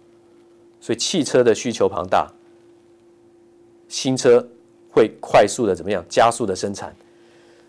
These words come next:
包括美国的基础建设、桥梁、道路啊，那又需要用太多的钢铁，对不对？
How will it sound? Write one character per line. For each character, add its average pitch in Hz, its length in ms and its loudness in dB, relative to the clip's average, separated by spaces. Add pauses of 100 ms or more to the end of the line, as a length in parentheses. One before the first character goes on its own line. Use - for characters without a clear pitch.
(280)
包 139 140 6
括 135 160 4
美 113 140 0
国 117 120 2
的 113 80 0
基 131 160 -4
础 107 160 -8
建 107 160 0
设、 101 220 2 (300)
桥 104 240 0
梁、 104 180 0
道 110 220 6
路 98 200 -2 (720)
啊， 92 220 -10
那 127 100 -2
又 127 180 0
需 135 200 0
要 127 80 8
用 127 120 2
太 117 200 -2
多 117 100 0
的 107 80 0
钢 101 240 -4
铁， - 240 -20 (960)
对 120 120 2
不 123 40 8
对？ 101 140 4